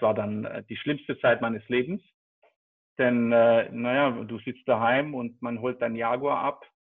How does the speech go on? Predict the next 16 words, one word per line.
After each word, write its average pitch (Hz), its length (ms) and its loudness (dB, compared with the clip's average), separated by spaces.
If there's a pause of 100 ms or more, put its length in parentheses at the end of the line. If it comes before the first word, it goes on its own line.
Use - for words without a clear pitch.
(1200)
weil 120 180 -10
du 113 60 -6
einfach 110 260 -8
die 123 100 -12
Leasingsrate 123 580 -6
nicht 110 160 -12
mehr 107 140 -12
zahlen 110 240 -8
kannst. 139 300 -8 (840)
Hast - 280 -10
nichts 180 360 -4
mehr, 123 120 -4
keine 143 240 -6
Existenz 127 540 -8
mehr, 127 80 -4
null. 139 500 -4